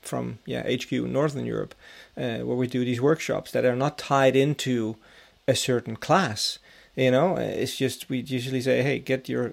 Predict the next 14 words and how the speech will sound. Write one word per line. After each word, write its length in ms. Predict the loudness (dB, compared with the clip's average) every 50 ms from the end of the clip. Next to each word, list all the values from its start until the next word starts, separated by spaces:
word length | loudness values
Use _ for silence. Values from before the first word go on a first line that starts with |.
| -6 -6
get 180 | -8 -6 -4
yourself 580 | -4 -4 2 4 4 4 4 2 -4 -10 -18 -20 _ _
materials 640 | -4 -4 0 2 6 8 8 8 8 6 4 2 -2 -2
of 240 | -2 -2 -2 -2
the 100 | -4 -4
class 380 | -4 -2 -2 -2 0 -2 -2 -2
you 100 | -4 -4
want 200 | -2 -4 -4 -6
to 120 | -6 -6
aspire 520 | -4 -4 -4 -2 0 2 4 4 4 4 2
to, 400 | 0 -2 -8 -8 -8 -8 -10 -14 _ _ _
to 120 | -10 -10 -8
participate 600 | -8 -6 -4 -2 0 0 0 0 2 0 0 0
in," 200 | -2 -2 -4 -4